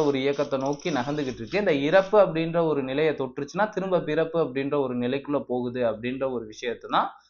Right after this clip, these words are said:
நம்ம சித்தர்களும் மகான்களும் சொல்லியிருக்காங்க. So இந்த பிறப்பிறப்பு சக்கரம் அப்படின்ற ஒண்ணுக்குள்ள மாட்டிக்கிட்டு முழிக்கக்கூடிய ஒரு வாழ்க்கை நிலையில இருந்து மேம்படுறதுக்காக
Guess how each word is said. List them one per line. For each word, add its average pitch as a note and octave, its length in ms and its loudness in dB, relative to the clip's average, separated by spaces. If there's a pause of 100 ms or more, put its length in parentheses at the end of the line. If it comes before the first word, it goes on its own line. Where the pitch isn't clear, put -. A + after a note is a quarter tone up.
(220)
நம்ம G3 160 4
சித்தர்களும் E3 640 0
மகான்களும் B2+ 580 -4
சொல்லியிருக்காங்க. G2 520 -12 (380)
So G3+ 100 2
இந்த F#3 140 4
பிறப்பிறப்பு G#3 680 4
சக்கரம் D#3+ 460 0
அப்படின்ற C#3+ 420 -2
ஒண்ணுக்குள்ள C#3 400 0
மாட்டிக்கிட்டு C#3+ 520 -4
முழிக்கக்கூடிய C3+ 720 -4
ஒரு A#2+ 160 -2
வாழ்க்கை C#3 440 2
நிலையில A2+ 420 -4
இருந்து D3 360 0 (520)
மேம்படுறதுக்காக F3 1000 6